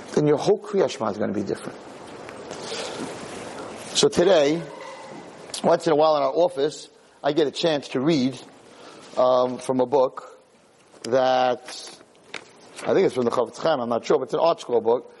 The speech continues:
And once in a while I get a chance to read. We stop at one o'clock, and every day somebody reads. I'm not usually there. Today, I got a chance to read. And I think this is what, probably most, one of the most important things that I've ever read in my life. It is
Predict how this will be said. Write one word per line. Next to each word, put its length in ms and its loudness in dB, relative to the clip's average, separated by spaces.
And 240 0
once 180 0
in 60 -2
a 40 4
while 120 4
I 100 2
get 120 2
a 20 2
chance 280 -2
to 120 -8
read. 360 2
We 260 0
stop 280 0
at 80 -4
one 140 0
o'clock, 420 0
and 80 -4
every 180 2
day 400 0
somebody 340 0
reads. 200 4
I'm 100 2
not 140 0
usually 300 0
there. 300 4
Today, 560 4
I 80 2
got 140 0
a 40 -4
chance 260 -6
to 140 -8
read. 180 -8
And 100 0
I 160 4
think 340 0
this 120 -8
is 60 -2
what, 220 0
probably 260 0
most, 280 0
one 120 0
of 80 0
the 40 2
most 160 0
important 420 0
things 360 0
that 100 4
I've 120 2
ever 220 2
read 280 2
in 100 -8
my 140 2
life. 440 0
It 140 4
is 260 0